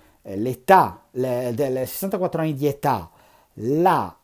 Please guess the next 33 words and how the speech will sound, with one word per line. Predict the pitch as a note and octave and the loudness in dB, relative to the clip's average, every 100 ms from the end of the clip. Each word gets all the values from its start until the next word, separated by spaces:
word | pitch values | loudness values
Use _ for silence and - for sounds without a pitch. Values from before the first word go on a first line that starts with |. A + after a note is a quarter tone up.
| _ | _
eh, | - G#2 F#2+ F#2+ | -12 -10 -12 -8
una | E3 F3+ | 0 0
pensione | E3+ D3 - E3 A#2 E2+ E2 | 0 -2 -2 -2 -2 -6 -12
almeno | A#2 B2 G#3 - | -10 -6 -4 -4
pari | - D3+ A#2 | -2 -2 -2
a | G2+ | -4
milleseicentosedici | D3 E3+ B2 - G#2+ D#3 B2+ G2+ - F3 A#2 - C4 F#3 | -4 -4 -4 -8 -6 -4 -4 -6 -6 -4 -4 -2 2 2
euro | B2 B2 G3+ - _ _ _ _ | 2 0 -2 -4 _ _ _ _
mensili | A#2 F#3+ C#4 - A#2 G2+ G#3+ B3+ _ - _ _ _ | -6 -4 -4 -4 -6 -4 -6 -8 _ -20 _ _ _
e | F#3 C3+ F#2 | 2 2 -2
ha | G2+ | -10
iniziato | A2 G#2+ E3+ C#3+ | -10 -8 -6 -4
a | |
lavorare | G#2+ C3 D3+ | -2 -2 -2
dopo | A2+ D3 A2 | -2 -4 -4
il | |
novantasei, | G#2 A2+ A2+ C#3 - E2+ F2 - _ _ _ | -10 -12 -12 -12 -10 -14 -14 -18 _ _ _
può | - G#3+ A#2+ D3 - | 4 4 4 0 -10
andare | - B3+ C3+ F2 F2 - | -2 0 0 -6 -14 -6
in | C4+ D4 | -4 -2
pensione | F3 A2+ G#2 G2+ C3+ | -4 -6 -12 -10 -2
tre | G3 | -2
anni | G2 A2 | -2 -8
prima, | - F2 E2 - _ - | -12 -16 -18 -20 _ -2
senza | - D4 F3+ | 4 4 4
dover | D#3+ D3+ | 0 0
spendere | - D#3 D3 C#3+ | 0 -2 0 -4
soldi | - C#3 C3+ C#3 C#3 - - | -2 -2 0 0 -4 -6 -14
a | C#3 | -6
riscattare | C#3 C3+ C3+ - C#3 C3+ | -6 -4 -8 -4 -2 0
anni | C3+ C3+ | -2 -4
di | B2+ B2 | -4 -4
laurea, | C3+ C#3 C3+ C3 C3 C3+ C3+ | -2 0 2 2 2 2 2